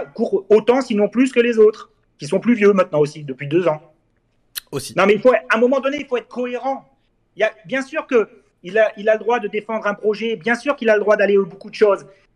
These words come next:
Speaker 1: mais, mais, euh, à partir du moment où quand on prend un projet et qu'on situe les choses et, et que, euh, derrière, le, on, volontairement, on place pas le bébé pour qu'il sorte par la tête, forcément après, euh, il sortira ou par césarienne ou avec du forceps.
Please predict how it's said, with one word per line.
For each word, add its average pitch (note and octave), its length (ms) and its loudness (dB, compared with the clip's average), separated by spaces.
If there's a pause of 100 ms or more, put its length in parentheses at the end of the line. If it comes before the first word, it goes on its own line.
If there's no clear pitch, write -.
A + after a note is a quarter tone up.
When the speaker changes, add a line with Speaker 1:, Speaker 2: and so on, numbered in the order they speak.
(160)
Speaker 1:
mais, G#3 300 4
mais, G#3+ 460 4
euh, F3+ 160 0
à - 340 -4
partir B3+ 220 0
du B3+ 80 -4
moment C4+ 480 0 (280)
où F#3+ 100 -10
quand B3+ 200 4
on B3+ 80 4
prend B3+ 220 4
un A#3+ 40 4
projet A#3+ 380 0
et B3 60 -8
qu'on G#3 140 -8
situe B3 400 -10
les A3 80 -6
choses A#3 400 -4 (480)
et, F#3+ 360 -2
et F#3+ 100 -2
que, - 120 -6
euh, G#3 320 4
derrière, A3 460 0
le, G3 280 -2 (220)
on, G#3 80 -12
volontairement, B3+ 560 -4
on A#3+ 120 -6
place A3 360 -2
pas B3 160 2
le A3 80 -6
bébé A3+ 500 -6 (200)
pour - 140 -6
qu'il G3+ 120 -12
sorte A3 240 2
par F#3 140 0
la F#3 100 0
tête, - 420 0 (360)
forcément A3 340 0
après, A3+ 380 0
euh, E3+ 160 2
il D#3 80 -10
sortira G#3 460 0
ou A#3 80 -6
par A3 160 -2
césarienne G#3 500 0
ou G#3 100 0
avec F#3+ 160 0
du F#3+ 80 -14
forceps. G#3+ 560 -6